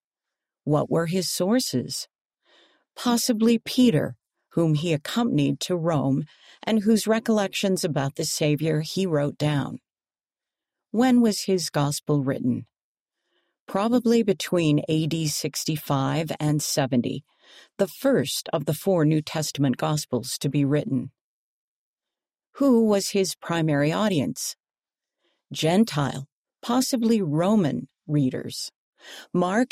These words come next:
explains Jewish customs for readers who were unfamiliar with Jesus's language and culture. See Mark chapter seven, verses one through four. And he also mentions Roman customs.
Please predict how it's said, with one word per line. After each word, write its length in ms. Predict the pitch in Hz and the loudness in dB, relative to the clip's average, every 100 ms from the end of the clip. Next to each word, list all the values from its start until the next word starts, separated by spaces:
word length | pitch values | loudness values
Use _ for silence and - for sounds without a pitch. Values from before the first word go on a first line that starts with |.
| - | -2
explains 760 | 214 - - 214 202 196 190 - | -2 -4 0 2 2 2 0 -2
Jewish 440 | 151 147 170 214 - | -6 -2 0 0 0
customs 600 | - 170 - 139 147 - | -4 -4 -2 0 2 0
for 160 | - | -2
readers 500 | 156 175 175 170 151 | 0 0 0 0 -2
who 120 | - 190 | 0 0
were 180 | 165 - | 0 0
unfamiliar 800 | 175 - 156 165 220 208 - - _ _ _ | -4 -2 -2 0 2 2 0 -6 _ _ _
with 280 | 208 196 - | 0 0 0
Jesus's 720 | 147 160 156 165 151 135 - | -2 -2 -2 -2 -2 -4 -2
language 600 | 139 143 151 185 196 - | 0 2 2 0 0 -4
and 220 | - 151 143 | -4 -4 -2
culture. 520 | 147 135 - 113 - _ _ _ _ _ _ | -4 -4 -6 -8 -10 _ _ _ _ _ _
See 280 | - 220 190 | -4 0 2
Mark 320 | 175 170 185 - | 2 0 -4 -8
chapter 400 | - 175 - 185 | -6 -6 -2 -2
seven, 560 | - 165 143 135 156 - | 0 -2 0 0 0 -2
verses 520 | 156 156 - 160 135 | -2 0 0 -2 -2
one 240 | - 147 139 | 0 2 2
through 220 | - 151 | 0 -2
four. 480 | - 170 160 131 - _ _ _ _ _ _ - - - | -2 -2 -2 -2 -8 _ _ _ _ _ _ -20 -12 0
And 180 | 240 | 2
he 220 | 226 247 240 | 2 4 4
also 460 | - 269 - 277 | 4 0 0 4
mentions 720 | 247 185 160 156 165 180 - - | 6 6 2 0 -2 -2 -4 -10
Roman 440 | - 180 214 254 151 | -2 0 4 4 2
customs. 720 | - 123 - - - - | -2 -6 -6 -8 -8 -10